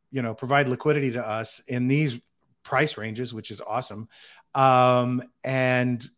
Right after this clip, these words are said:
then people get incentivized from those projects. I'm assuming they get tokens from those projects, um, for, for the incentive based on how much they put into that pool.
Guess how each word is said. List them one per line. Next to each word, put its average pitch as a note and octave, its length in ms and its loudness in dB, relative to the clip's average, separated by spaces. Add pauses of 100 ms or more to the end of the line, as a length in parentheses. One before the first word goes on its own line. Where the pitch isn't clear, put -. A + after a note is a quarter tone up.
then C3+ 260 0
people C#3 240 -2
get B2+ 160 0
incentivized B2 640 -4
from B2+ 320 -6
those A#2+ 220 -4
projects. A2+ 480 -6
I'm C3+ 100 -4
assuming C#3 280 -2
they B2 100 -2
get B2+ 180 -6
tokens A#2+ 400 -8
from A2 220 -12
those G#2+ 160 -12
projects, G#2 640 -12 (160)
um, G2 400 -6 (380)
for, A#2+ 460 2
for D3 120 4
the C3 100 6
incentive B2 400 2
based B2+ 260 0
on A2+ 80 -2
how A#2 160 -4
much A2+ 300 -6
they G#2 160 -4
put G#2+ 240 -6
into G#2+ 280 -8
that G2+ 220 -8
pool. F#2+ 300 -12